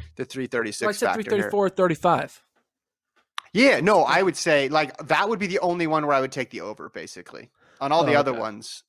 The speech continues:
Speaker 1: I would, I would go under because, you know, the, the curse of the fifteen hundred, of course, like, three thirty-five curse.
Speaker 2: Yeah.
Speaker 1: Maybe the women's fifteen. I think Sinclair Johnson will run quicker than four oh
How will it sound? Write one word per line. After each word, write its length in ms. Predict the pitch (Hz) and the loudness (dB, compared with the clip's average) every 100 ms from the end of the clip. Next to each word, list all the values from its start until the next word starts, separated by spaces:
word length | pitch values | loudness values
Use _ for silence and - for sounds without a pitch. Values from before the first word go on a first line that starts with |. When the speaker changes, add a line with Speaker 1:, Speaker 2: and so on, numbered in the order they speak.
| _ | _
Speaker 1:
I 100 | 123 | -8
would, 140 | 117 - | -8 -2
I 120 | 135 | -2
would 120 | 123 | -2
go 160 | 127 113 | -4 -4
under 360 | 117 101 - - | -6 -8 -12 -12
because, 460 | 147 190 139 - | 0 0 0 -8
you 140 | 101 143 | -10 -6
know, 80 | 139 | -4
the, 140 | 135 | -4
the 100 | 135 | -6
curse 240 | - 139 | -4 -4
of 60 | 131 | -4
the 40 | |
fifteen 240 | 123 117 131 | -12 -10 -4
hundred, 200 | 160 110 | -4 -4
of 100 | 110 | -8
course, 300 | 110 104 - | -10 -10 -14
like, 180 | 120 107 _ | -14 -14 _
three 140 | 143 | -4
thirty-five 480 | 135 117 120 117 113 | -4 -4 0 0 -2
curse. 180 | - - | -10 -12
Speaker 2:
Yeah. 60 | - - - | -16 -18 0
Speaker 1:
Maybe 300 | 190 233 220 | 2 4 4
the 100 | 165 | 4
women's 300 | 147 135 - | 4 0 -2
fifteen. 320 | 127 127 113 | -6 -6 -4
I 80 | 143 | -2
think 160 | 180 | -2
Sinclair 280 | - 170 151 | -4 -2 -2
Johnson 320 | 143 135 127 | 0 -2 -2
will 60 | 123 | -4
run 200 | 117 110 | -4 -6
quicker 300 | - 131 120 | -10 -8 -6
than 240 | 110 107 101 _ _ _ _ _ _ _ _ - _ | -6 -6 -10 _ _ _ _ _ _ _ _ -20 _
four 240 | - 131 120 | 0 2 4
oh 200 | 104 | 2